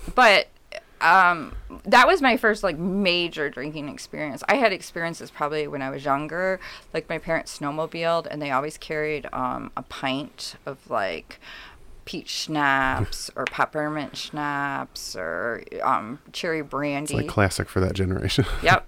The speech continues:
Speaker 1: And they
Speaker 2: A lot
Speaker 1: would
Speaker 2: of
Speaker 1: always
Speaker 2: schnapps.
Speaker 1: give it to us as they were snowmobiling and tell us to take a swig to warm up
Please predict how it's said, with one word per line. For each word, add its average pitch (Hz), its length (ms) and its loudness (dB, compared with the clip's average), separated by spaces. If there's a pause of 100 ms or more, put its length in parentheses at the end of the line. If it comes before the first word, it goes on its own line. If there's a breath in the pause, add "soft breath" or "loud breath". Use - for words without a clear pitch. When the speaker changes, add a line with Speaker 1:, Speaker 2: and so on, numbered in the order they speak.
Speaker 1:
And 202 160 4
they 175 60 4
Speaker 2:
A - 20 6
lot - 60 8
Speaker 1:
would 170 80 6
Speaker 2:
of - 60 6
Speaker 1:
always 190 280 12
Speaker 2:
schnapps. 185 180 -4
Speaker 1:
give 202 200 8
it 220 160 6 (300)
to - 240 -2
us 170 540 6
as 165 120 -2
they 165 80 2
were 147 80 0
snowmobiling 156 1040 -2
and 165 120 -4
tell 151 160 -4
us 139 140 -8
to - 60 -14
take - 180 -10
a 156 40 -10
swig 190 540 -2
to 160 100 -10
warm 139 340 -4
up 170 280 4